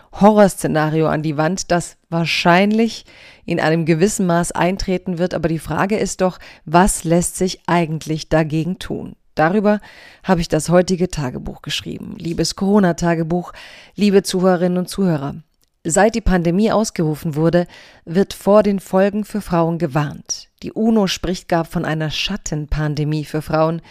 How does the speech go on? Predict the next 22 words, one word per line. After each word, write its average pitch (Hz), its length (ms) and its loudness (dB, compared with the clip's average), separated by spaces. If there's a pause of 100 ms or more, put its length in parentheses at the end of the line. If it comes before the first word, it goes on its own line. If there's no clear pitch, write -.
(360)
gemessen 185 460 2
an 175 140 -2
den 170 120 0
ersten 165 400 0
Zahlen 175 420 0
weltweit. 160 720 -4 (720)
Es - 160 0
scheint 214 300 2
mir 208 80 2
hier 190 240 0
noch 202 320 2
wichtiger 165 440 -4
als 160 160 -4
bei 160 160 0
anderen 196 380 0
Themen, 185 380 -2 (480)
den 185 140 4
Blick 208 180 4
ins 208 180 4
Globale 175 500 6
zu - 160 -8
weiten. - 460 -10